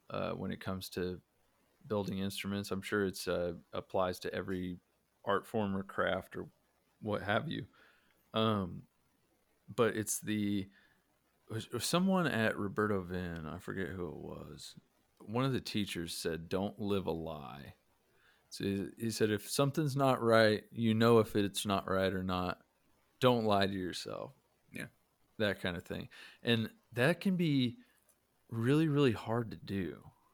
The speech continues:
Speaker 2: Yep.
Speaker 1: Uh, something you've put so much time into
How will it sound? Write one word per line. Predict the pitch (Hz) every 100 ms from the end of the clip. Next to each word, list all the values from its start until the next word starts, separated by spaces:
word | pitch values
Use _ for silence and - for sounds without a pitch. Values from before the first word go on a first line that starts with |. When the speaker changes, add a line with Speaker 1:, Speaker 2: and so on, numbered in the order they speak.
| _
Speaker 2:
Yep. | - - -
Speaker 1:
Uh, | 120 120 117 110 110
something | 147 123 135 123
you've | 120 139 135 -
put | 131 120
so | - 127
much | 123 107 -
time | - 127 127 120
into | 104 - 104 104